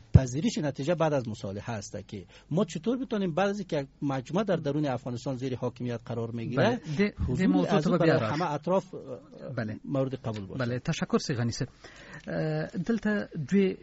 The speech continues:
Speaker 2: اه، دوه موضوعات مطرح شول. یو دا چې مصداق صاحب هم مخکې اشاره ورته وکړه او استاد سی غني هم اشاره ورته وکړه چې د سولې په برخه کې اجماع نشته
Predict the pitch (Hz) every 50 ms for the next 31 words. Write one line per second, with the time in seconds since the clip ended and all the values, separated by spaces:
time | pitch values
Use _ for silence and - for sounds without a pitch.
0 | - 147 131 127 - 135 131 131 - - 131 123 120 120 120 120 117 190 180 170
1 | 143 120 117 131 120 - 123 117 107 - 120 113 107 - - - 123 120 - _
2 | - - - - 160 160 160 160 151 170 160 - - 160 160 - - - 135 131
3 | - - 170 - - - 160 143 151 151 147 143 - - - 143 - - 143 139
4 | 147 143 143 139 - 147 135 139 131 - 139 131 135 - - 123 120 117 117 -
5 | - 139 120 - - 131 117 - 120 123 147 147 147 143 131 - - 143 135 139
6 | 135 135 127 - 143 135 135 - 143 131 - 143 131 - _ - - - - -
7 | 123 117 - - 160 143 135 - 127 110 131 127 - - - - 131 - 113 104
8 | - 131 131 147 170 196 208 - - - 247 262